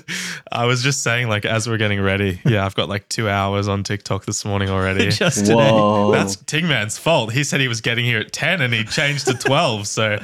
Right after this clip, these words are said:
Speaker 2: <laughs> So what do you do with those two hours?
Speaker 1: what's a man to do except sit on TikTok and
Speaker 2: That's exactly right.
Speaker 1: mind-numbingly scroll? <laughs>
Speaker 2: Tim, is, is it a problem for you? Like, you know, seeing people on their phones when it should be, like, a social setting?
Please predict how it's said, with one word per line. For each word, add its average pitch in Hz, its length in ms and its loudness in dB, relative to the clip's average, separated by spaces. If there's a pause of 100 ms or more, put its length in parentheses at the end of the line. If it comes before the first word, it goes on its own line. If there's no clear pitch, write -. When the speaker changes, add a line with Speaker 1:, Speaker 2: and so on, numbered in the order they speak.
(100)
Speaker 2:
<laughs> 208 140 -8
So 147 200 0
what 147 140 4
do 156 80 4
you 156 60 2
do 135 200 4
with 151 100 2
those 135 220 2
two 139 200 0
hours? 120 360 0
Speaker 1:
what's 131 160 2
a 160 60 -4
man 135 260 0
to - 80 -8
do 127 180 0
except 110 480 -4
sit 123 240 -2
on 113 160 0
TikTok 110 560 -4
and 101 160 -2
Speaker 2:
That's - 60 -2
exactly 127 480 -2
right. 110 260 -4 (220)
Speaker 1:
mind-numbingly 107 1000 -2
scroll? 101 640 -2 (240)
<laughs> - 920 -12
Speaker 2:
Tim, 135 200 0
is, 139 200 2
is 160 140 0
it 262 60 0
a - 60 0
problem 196 260 4
for 131 120 0
you? 110 360 2 (200)
Like, 104 220 0 (240)
you 123 120 2
know, 95 160 0
seeing 123 280 -2
people 113 260 -2
on 104 180 0
their 101 100 2
phones 95 380 0
when 104 120 2
it 92 60 0
should - 180 -4
be, 95 80 0
like, 92 180 -4
a 95 40 -6
social 90 420 -4
setting? 113 420 -4